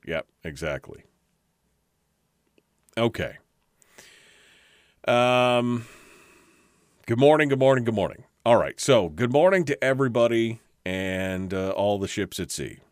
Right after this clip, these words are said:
Thanks for coming in and joining us this morning. We're going to get, uh, I want you guys to feel free to, uh,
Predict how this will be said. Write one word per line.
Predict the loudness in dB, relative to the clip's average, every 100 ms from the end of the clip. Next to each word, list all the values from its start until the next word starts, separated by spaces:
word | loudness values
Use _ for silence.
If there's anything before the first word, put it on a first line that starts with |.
| _ _
Thanks | -8 -8 -10 -12
for | -12
coming | -8 -6 -4
in | -6 -6 -10 _ _ -20 -20 -20 -20 _
and | -4 -4 0
joining | 2 2 0
us | -2 -2
this | -6 -2
morning. | 0 2 0 -4 -10 _ _ _ _
We're | 0 2 2
going | 0 0 0 -2
to |
get, | 0 2 0 0
uh, | 2 4 4
I | 4
want | 2 0
you | 0
guys | 0 -2
to | -4
feel | 0 0 0
free | 0 0 0
to, | -2 -2 0 0 -2
uh, | 0 -2